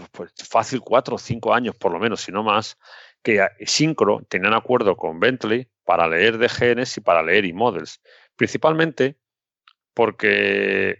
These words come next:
en el Reino Unido se usa mucho Syncro, se usa mucho Bentley, en empresas de infraestructuras,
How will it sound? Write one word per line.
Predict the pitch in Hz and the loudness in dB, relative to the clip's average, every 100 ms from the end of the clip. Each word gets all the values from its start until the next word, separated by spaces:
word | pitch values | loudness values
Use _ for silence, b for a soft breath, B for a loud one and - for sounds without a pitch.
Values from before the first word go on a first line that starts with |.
| - | -4
en | 101 | 0
el | 101 | 2
Reino | 127 | 2
Unido | 131 151 139 135 160 107 | 2 2 2 0 -6 -10
se | - 98 | 0 2
usa | 110 120 | 2 0
mucho | 120 - | -2 -2
Syncro, | - 139 120 110 | 0 0 2 0
se | 120 98 | 0 0
usa | 98 - | 0 0
mucho | 117 120 131 | -2 0 2
Bentley, | 127 139 127 131 131 _ _ | 2 0 2 0 0 _ _
en | 113 | 0
empresas | 92 107 | 2 0
de | 120 | 0
infraestructuras, | 117 117 110 - 147 131 139 | 0 -2 -2 -4 2 2 2